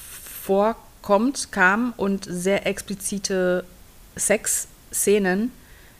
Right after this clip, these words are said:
der Film aber sehr gut ist und das alles sehr gut gemacht war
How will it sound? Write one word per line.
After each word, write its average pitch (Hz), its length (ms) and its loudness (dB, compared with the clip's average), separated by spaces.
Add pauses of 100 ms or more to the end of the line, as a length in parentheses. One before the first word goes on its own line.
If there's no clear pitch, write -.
(160)
der 185 100 4
Film 233 360 4
aber 170 480 0
sehr 165 440 4
gut 240 240 2
ist 247 420 0
und 196 160 0
das 180 100 -2
alles 185 280 0
sehr 175 260 2
gut 220 200 -2
gemacht 175 500 -4
war 143 460 0